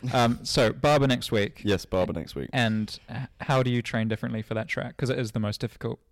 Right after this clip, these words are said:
Speaker 1: supposedly.
Speaker 2: <sighs> Well, to be, you, okay. Firstly, you know me this year. I have trained a lot more. Uh,
Speaker 1: To be
Speaker 2: I'm
Speaker 1: fair to you, you are
Speaker 2: Yes,
Speaker 1: training.
Speaker 2: thank
Speaker 1: Yep.
Speaker 2: you. Y-, no, I, I, I am training and I'm training every day. Um,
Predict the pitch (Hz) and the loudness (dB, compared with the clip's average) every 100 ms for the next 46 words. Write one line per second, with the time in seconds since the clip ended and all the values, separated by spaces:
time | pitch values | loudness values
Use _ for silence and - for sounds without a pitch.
0 | - - - - - - - - - - | -20 -12 -8 -6 -8 -10 -16 -16 -20 -20
1 | - - - - - - - - - - | -20 -18 -12 -8 -8 -10 -14 -18 -20 -20
2 | - - _ _ _ _ - - - - | -20 -20 _ _ _ _ -20 -20 -12 0
3 | 135 127 139 135 92 123 - - 110 87 | 2 2 0 0 2 0 0 -2 -2 -4
4 | - - - - - 147 151 120 104 101 | -8 -20 -20 -8 0 2 2 0 2 0
5 | 92 82 82 - 82 76 82 87 85 - | 0 0 -4 -4 -4 -4 -2 -2 -4 -4
6 | 87 82 80 78 67 69 - - _ _ | -4 -4 -6 -8 -10 -12 -12 -16 _ _
7 | - - _ - - 143 113 151 143 - | -6 -6 _ -6 2 4 4 4 2 0
8 | 104 101 104 101 - 104 98 95 104 98 | 0 2 2 2 2 -2 -2 -4 -2 -2
9 | - - - 85 - 90 78 - - 87 | -4 -10 -10 -10 -6 -4 -4 -8 -8 -6
10 | 76 87 85 87 90 85 85 82 80 80 | -4 -2 0 0 0 -2 -4 -4 -6 -8
11 | 78 80 73 76 76 69 - - - _ | -6 -8 -8 -10 -10 -8 -8 -12 -20 _
12 | _ _ - 113 110 110 | _ _ -2 0 2 -2